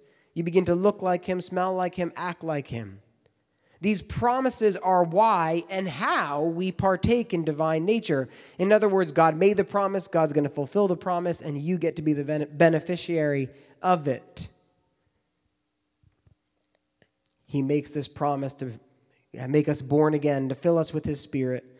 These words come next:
the Spirit of power, the Holy Spirit, the true catalyst of divine nature and growth.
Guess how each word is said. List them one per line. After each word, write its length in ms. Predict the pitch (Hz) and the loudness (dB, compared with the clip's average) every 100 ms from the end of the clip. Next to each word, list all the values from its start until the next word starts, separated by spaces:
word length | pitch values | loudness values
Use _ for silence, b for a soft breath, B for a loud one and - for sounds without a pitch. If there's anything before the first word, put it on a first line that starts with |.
| b b b _ | b b b _
the 80 | - | -10
Spirit 480 | - 156 160 160 147 | -6 -2 2 2 0
of 120 | - | -4
power, 420 | 127 120 123 117 | -6 -4 -2 -4
the 100 | 120 | -4
Holy 320 | 123 147 143 | 0 0 0
Spirit, 420 | 127 - 120 123 | -4 -6 -6 -6
the 60 | 127 | -10
true 280 | 123 160 147 | -8 -6 -2
catalyst 800 | - 147 135 131 120 107 - - b b b - | -2 -4 -6 -10 -10 -12 -14 -20 b b b -10
of 140 | 143 | -6
divine 440 | 127 120 113 117 | -4 -4 -6 -6
nature 340 | 110 110 - 113 | -8 -10 -10 -12
and 200 | 98 120 | -12 -10
growth. 560 | 127 139 110 101 - | -2 -2 -2 -10 -20